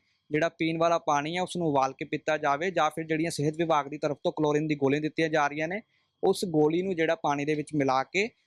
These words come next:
ਤਾਂ ਪੀਤਾ ਜਾਵੇ ਤਾਂ ਜੋ ਡਾਇਰੀਆ ਦੀ ਬਿਮਾਰੀ ਜਿਹੜੀ ਇਸ ਇਲਾਕੇ ਦੇ ਵਿੱਚ ਲਗਾਤਾਰ ਫੈਲ ਰਹੀ ਹੈ ਉਹ ਨਾ ਫੈਲੇ, ਕਿਉਂਕਿ ਪਿਛਲੀ ਵਾਰ ਵੀ ਸਭ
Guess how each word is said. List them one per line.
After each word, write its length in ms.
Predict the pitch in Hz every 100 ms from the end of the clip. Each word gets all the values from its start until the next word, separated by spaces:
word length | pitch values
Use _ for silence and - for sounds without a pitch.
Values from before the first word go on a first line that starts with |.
| _ -
ਤਾਂ 160 | 196
ਪੀਤਾ 280 | 185 - 160
ਜਾਵੇ 280 | 147 139 143
ਤਾਂ 220 | 175 170
ਜੋ 260 | 185 202 202
ਡਾਇਰੀਆ 360 | 165 156 175
ਦੀ 100 | 180
ਬਿਮਾਰੀ 360 | 170 151 139 151
ਜਿਹੜੀ 180 | 151 160
ਇਸ 120 | 156
ਇਲਾਕੇ 300 | 143 131 151
ਦੇ 60 |
ਵਿੱਚ 140 | 151 147
ਲਗਾਤਾਰ 440 | 135 139 139 143
ਫੈਲ 260 | - 131 127
ਰਹੀ 200 | 143 180
ਹੈ 80 | 214
ਉਹ 120 | 226
ਨਾ 200 | 196 156
ਫੈਲੇ, 320 | 151 139 143
ਕਿਉਂਕਿ 240 | 175 175
ਪਿਛਲੀ 360 | - 180 170 196
ਵਾਰ 280 | 180 151 156
ਵੀ 80 |
ਸਭ 140 | 170